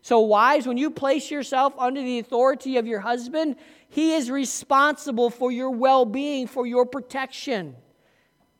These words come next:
There is nothing bad, negative, mean, or otherwise intended by this command to submit to your husband.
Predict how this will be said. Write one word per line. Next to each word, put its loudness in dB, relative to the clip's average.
There 2
is 0
nothing -2
bad, 4
negative, 0
mean, -4
or 2
otherwise 4
intended -2
by 2
this -2
command -6
to -4
submit -4
to -8
your -4
husband. -6